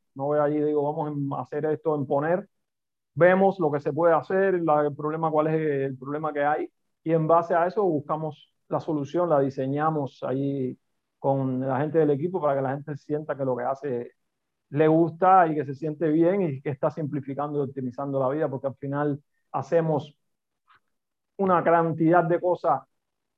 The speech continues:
de cosas tremendas que si tú las sacas de tu vida, no sucede absolutamente nada, al contrario, te alivian, te, te, te,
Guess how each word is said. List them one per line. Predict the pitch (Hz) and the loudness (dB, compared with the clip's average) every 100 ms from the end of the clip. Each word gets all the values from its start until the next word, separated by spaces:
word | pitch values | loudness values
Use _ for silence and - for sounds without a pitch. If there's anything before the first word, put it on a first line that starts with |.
| _ | _
de | 160 160 | -2 0
cosas | 185 185 143 - _ _ _ _ _ _ | 0 0 -4 -6 _ _ _ _ _ _
tremendas | 185 180 180 185 196 220 247 - _ _ _ | 0 2 4 2 2 2 0 -2 _ _ _
que | 214 214 151 - _ | 2 4 2 -4 _
si | - 180 - _ - | -6 -6 -6 _ -4
tú | 202 | 4
las | 180 - _ _ _ | 4 2 _ _ _
sacas | - 185 196 | -2 2 2
de | 180 | 2
tu | 165 170 | 2 2
vida, | 190 208 214 _ _ _ _ _ _ _ _ - | 2 2 -4 _ _ _ _ _ _ _ _ -4
no | 247 | -2
sucede | 220 233 220 | -2 2 2
absolutamente | 196 196 196 185 190 170 156 | 2 0 0 -2 -2 -4 -4
nada, | 139 131 | -2 -2
al | 131 | -2
contrario, | 160 147 165 143 120 - _ _ _ _ | -4 0 2 2 0 -8 _ _ _ _
te | - | 4
alivian, | 160 165 180 143 131 120 - _ _ _ - | 6 8 8 6 2 -2 -8 _ _ _ -6
te, | - 175 185 143 - | -2 0 0 0 0
te, | 180 | 0
te, | - | 4